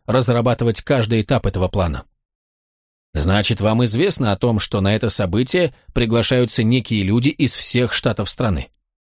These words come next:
«Это верно, чёрт побери». «Значит, у вас есть с ними контакты. С такими же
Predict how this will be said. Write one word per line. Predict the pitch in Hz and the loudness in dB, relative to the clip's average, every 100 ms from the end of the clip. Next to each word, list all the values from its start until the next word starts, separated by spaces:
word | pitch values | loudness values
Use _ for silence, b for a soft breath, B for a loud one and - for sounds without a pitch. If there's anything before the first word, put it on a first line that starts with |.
| _ _ _ _ _ _ _ | _ _ _ _ _ _ _
«Это | 101 101 131 | -2 0 0
верно, | 113 117 104 98 | 2 2 2 0
чёрт | 95 - 98 - | -2 -2 -2 -4
побери». | 98 92 76 - _ _ _ _ _ _ _ | -4 -2 -4 -8 _ _ _ _ _ _ _
«Значит, | 80 73 85 98 - 127 | -4 0 0 0 0 0
у | 131 | 2
вас | 104 110 - | 2 2 0
есть | 101 113 - - | 0 0 -2 -4
с | - - | -6 -2
ними | 104 92 92 | 0 2 0
контакты. | 90 117 127 165 120 - - _ _ _ _ _ _ | 0 -2 0 -2 -4 -8 -16 _ _ _ _ _ _
С | - | -2
такими | 180 165 175 160 | 0 2 2 4
же | 143 135 | 4 2